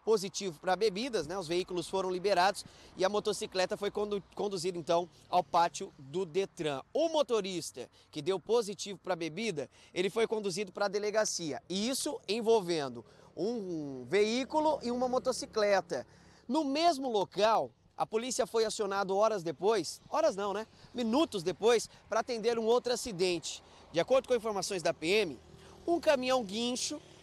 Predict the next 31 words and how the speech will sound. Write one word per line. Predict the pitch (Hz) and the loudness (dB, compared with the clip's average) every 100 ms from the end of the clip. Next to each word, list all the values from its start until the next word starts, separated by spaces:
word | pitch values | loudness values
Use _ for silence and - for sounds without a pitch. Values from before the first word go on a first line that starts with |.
| - | -6
ele | - 220 | -2 0
veio | 196 220 294 247 | 2 2 4 4
aqui | - 208 | 2 -2
até | 180 185 | -2 -2
esse | 180 - | -2 -2
local | 180 175 - 185 214 151 _ _ | 0 -2 2 4 4 4 _ _
pra | 190 | -2
atender | 202 202 180 | 0 -2 -2
o | 190 | -2
chamado | 196 175 175 165 | -4 -2 -4 -4
de | 165 | -4
outro | 180 180 | -4 -4
motorista, | 185 190 226 214 247 - 294 _ - _ _ | -6 0 0 0 -4 -6 -12 _ -20 _ _
quando | - 294 269 269 254 285 285 _ _ - | 0 4 6 6 2 -2 -6 _ _ -6
um | 254 | -2
veículo | 247 240 240 254 262 | 2 2 0 -4 -4
teria | 254 226 233 | -2 -2 0
batido | 220 - 220 | 0 -2 -6
de | 208 | -12
frente | 233 214 214 | -8 -6 -6
com | 233 | -6
o | |
caminhão, | 226 214 208 214 | -4 -2 -2 -4
que | - 202 | 0 2
é | 214 - | 2 0
esta | 202 - 220 | -4 -2 -6
Saveiro | - 214 170 180 208 180 | -4 -2 0 0 0 -2
que | 160 | -4
você | 165 185 | -4 -4
vai | 147 139 | -4 -2
vendo. | 185 190 | -2 -2